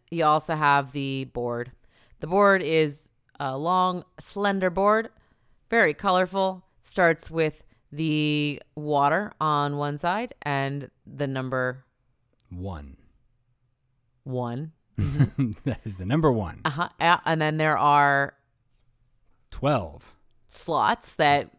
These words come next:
Speaker 1: proceed over to the right-hand side of the board, which is dark black on that side with a kind of green and red region in the middle.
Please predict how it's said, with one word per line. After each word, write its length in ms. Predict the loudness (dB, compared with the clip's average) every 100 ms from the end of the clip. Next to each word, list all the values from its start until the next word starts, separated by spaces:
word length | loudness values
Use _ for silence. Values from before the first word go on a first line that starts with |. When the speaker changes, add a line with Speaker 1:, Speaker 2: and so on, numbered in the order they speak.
| _ -8
Speaker 1:
proceed 680 | -4 -4 -4 -6 -4 -2 2
over 340 | 0 0 -4
to 260 | -6 -6 -6
the 160 | -4
right-hand 480 | 4 6 6 4 2
side 200 | 2 2
of 40 | 2
the 80 |
board, 300 | 0 2 0 -4 _
which 260 | -2 -2 0
is 560 | 0 2 2 -2 -12 _ _ _ _ -10
dark 580 | 0 4 4 2 -2 -20 _ _ _ -12
black 520 | -2 4 6 4 0 -8
on 160 | -4
that 200 | -4 -2
side 480 | 2 6 6 4 0
with 200 | -4 -2
a 280 | 0 2 0
kind 160 | -4 -8
of 120 | -6
green 220 | -6 -4
and 120 | -4 -2
red 180 | -4
region 220 | -4 -8 -8
in 60 |
the 60 | -6
middle. 340 | -4 -4 -6